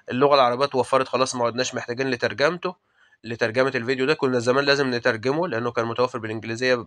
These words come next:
ولغات تانية غير العربية. آه، الحرص على ألا تتخطى مدة الفيديو خمس دقايق. المهم عنوان ال يو ار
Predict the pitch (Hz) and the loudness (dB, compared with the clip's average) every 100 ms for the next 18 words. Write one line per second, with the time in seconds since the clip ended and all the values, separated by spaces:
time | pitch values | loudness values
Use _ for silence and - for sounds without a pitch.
0 | _ - 110 113 113 123 127 - 127 123 | _ -12 -8 -4 -2 0 -2 0 -2 0
1 | 117 123 123 107 107 107 127 160 196 _ | -2 0 0 -2 -2 -4 -2 -4 -6 _
2 | - - - - 123 - - 135 185 185 | -20 -20 -20 -8 -2 -2 0 2 2 2
3 | 170 147 139 156 156 143 135 156 151 143 | 2 2 2 0 -2 -4 0 0 2 2
4 | 147 143 139 131 143 135 127 131 127 120 | 2 0 -2 -2 -2 -2 0 2 2 0
5 | 113 110 139 170 175 - 123 131 131 139 | -2 2 4 2 0 -4 -4 -2 -2 -2
6 | 147 131 127 135 139 127 135 127 | 2 2 2 2 2 2 2 2